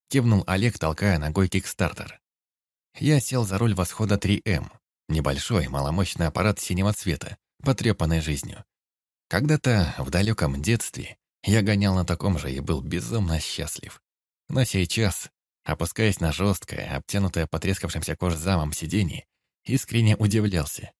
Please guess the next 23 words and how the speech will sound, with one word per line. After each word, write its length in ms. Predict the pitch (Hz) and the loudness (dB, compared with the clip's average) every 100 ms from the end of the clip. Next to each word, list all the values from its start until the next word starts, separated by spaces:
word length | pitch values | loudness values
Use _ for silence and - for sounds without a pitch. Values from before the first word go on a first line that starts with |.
| _ _ | _ _
как 400 | - 120 - - - | 0 2 0 -6 2
это 420 | 139 - - - - | 2 2 -4 -12 -2
могло 380 | 90 78 90 101 | 0 0 0 2
нравиться. 680 | 87 82 76 - - - - _ _ _ _ | 2 0 -2 -4 -10 -10 -16 _ _ _ _
Трясло 560 | 82 110 - 113 120 - | -2 -2 0 0 0 2
нещадно. 720 | 90 90 - 80 - - - _ _ _ - | 2 2 -2 -6 -6 -12 -16 _ _ _ -2
Каждая 420 | 127 101 107 104 | 0 2 2 0
кочка, 520 | - 92 - - - - _ | 0 -2 -2 -8 -14 -16 _
каждый 320 | - 113 104 - | -2 0 0 0
камушек 500 | - 107 110 - 98 - | 0 2 2 0 -4 -2
отдавался 520 | 78 113 90 - 73 | 0 0 0 -2 -2
ударом 340 | 71 92 85 | 0 0 0
в 100 | - | -2
позвоночник. 800 | 87 76 85 82 73 - - - _ _ _ _ _ - | -2 0 0 0 -2 -6 -10 -20 _ _ _ _ _ -4
Приходилось 640 | 82 82 123 156 151 135 - | -2 2 2 2 2 2 0
привставать 600 | 117 107 104 101 117 107 | 0 2 2 2 2 2
на 100 | 101 | 2
подножках, 720 | 104 101 98 76 - 85 - _ - | 2 2 2 0 -6 -12 -14 _ -6
ехать 500 | 85 131 113 117 110 | 2 4 4 2 2
на 120 | 101 | 2
полусогнутых, 840 | 123 113 104 - 127 104 104 101 | 4 4 2 2 2 2 0 0
как 200 | - 92 | 0 0
жокей. 460 | 82 101 - - | 2 0 -2 -10